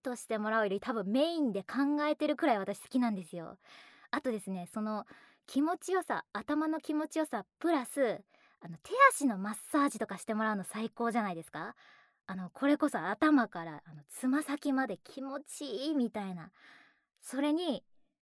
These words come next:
それにですね、もう頭がバカになっちゃうぐらいだから、プラスするならですね、あの、揚げ物とかを食べる時のサクサク音とかザクザク音って、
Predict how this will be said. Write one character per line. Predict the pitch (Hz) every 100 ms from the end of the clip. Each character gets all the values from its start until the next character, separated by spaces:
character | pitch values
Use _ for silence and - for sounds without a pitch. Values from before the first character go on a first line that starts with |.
| _ -
そ | -
れ | 320
に | 392
で | 285
す |
ね、 | 196
も | 180 170
う | -
頭 | 220 - 392 320
が | 202 156
バ | 233
カ | 269 392
に | 294
な | 226
っ | 208
ち | 220
ゃ | 196
う |
ぐ | 185
ら | 180
い |
だ | 175
か | 170
ら、 | 180 165 - - - - _
プ | -
ラ | 269 320
ス | 330
す | 311 320
る |
な | 285 190
ら | 175
で | 175
す | 196
ね、 | 180 160 - -
あ | 208
の、 | 208 208 208 - - - -
揚 | 226 262
げ | 370
物 | 370 392 415
と | 415
か | 359 233
を |
食 | 196 226
べ | 208 220
る | 208
時 | 208 196
の | 196 185 180
サ | -
ク | - -
サ | 330
ク | - 302 -
音 | 240 226
と | 202
か | 196 180
ザ | - 214
ク | - 302
ザ | 311
ク | - 302
音 | 202
っ |
て、 | - 180 170